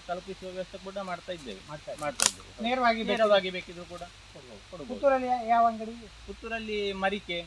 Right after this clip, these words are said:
Speaker 2: ಮರಿಕೆ.
Speaker 1: ಮರಿಕೆ ಮತ್ತೆ ಸುಗಮ ಸ್ಟೋರು.
Speaker 2: ಸುಗಮ ಸ್ಟೋರ್.
Speaker 1: ಹೌದು, ಮತ್ತೆ ಕೆಲವು ಬೇರೆ ಬೇರೆ ತರಕಾರಿ ಅಂಗಡಿಗಳಿಗೆಲ್ಲ ಬೇಕಾದ ಹಾಗೆ.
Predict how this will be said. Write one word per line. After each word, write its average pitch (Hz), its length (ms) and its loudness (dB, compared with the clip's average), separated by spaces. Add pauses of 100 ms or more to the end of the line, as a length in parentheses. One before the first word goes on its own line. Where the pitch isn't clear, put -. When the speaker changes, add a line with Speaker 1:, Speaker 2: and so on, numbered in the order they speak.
Speaker 2:
ಮರಿಕೆ. 190 320 -4
Speaker 1:
ಮರಿಕೆ 170 320 -8
ಮತ್ತೆ 175 260 -10
ಸುಗಮ 196 280 0
ಸ್ಟೋರು. 160 320 -10
Speaker 2:
ಸುಗಮ 175 460 -14
ಸ್ಟೋರ್. 151 440 -14
Speaker 1:
ಹೌದು, 120 200 -10
ಮತ್ತೆ 202 180 -14
ಕೆಲವು 202 280 0
ಬೇರೆ 190 220 -4
ಬೇರೆ 185 180 -8
ತರಕಾರಿ 175 380 -4
ಅಂಗಡಿಗಳಿಗೆಲ್ಲ 165 540 -8 (320)
ಬೇಕಾದ 156 280 -6
ಹಾಗೆ. 147 380 -4